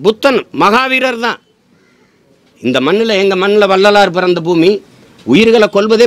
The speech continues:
பாவம்னு ஜீவகாருண்ய இயக்கம் தொடங்குனவன். காந்தி அகிம்சையை உலகத்துக்கு போதிச்சவரு. புத்தன் உயிர்களை கொல்வதே பாவம்னு கற்பிச்சவரு.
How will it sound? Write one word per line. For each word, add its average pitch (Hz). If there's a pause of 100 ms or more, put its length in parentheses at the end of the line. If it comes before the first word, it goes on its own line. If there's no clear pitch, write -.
பாவம்னு 220
ஜீவகாருண்ய 190
இயக்கம் 165
தொடங்குனவன். 147
காந்தி 202
அகிம்சையை 202
உலகத்துக்கு 185
போதிச்சவரு. 120 (320)
புத்தன் 190
உயிர்களை 208
கொல்வதே 214
பாவம்னு 190
கற்பிச்சவரு. 127